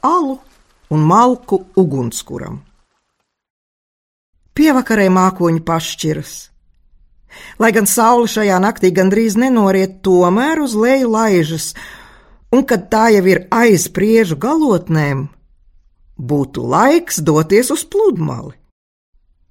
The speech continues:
Kāpēc kavēšanās? Jāpagaida, Guntis solījās atbraukt,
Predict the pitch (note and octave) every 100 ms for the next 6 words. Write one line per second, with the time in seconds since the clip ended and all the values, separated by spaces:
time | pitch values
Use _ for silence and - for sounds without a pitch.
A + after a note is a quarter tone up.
0 | _ - F4 - - - C#3 A#2+ F#3 -
1 | F4+ D#4 E3+ D3+ - - _ _ _ _
2 | _ _ _ - - F3 G#3 B3+ C4 F#3+
3 | E3 D#3+ D#3 D#3 A#3 C#4 D4 B3+ - G#3
4 | G3 F3 D#3+ D3+ - D#3 C#3 C3+ B2+ -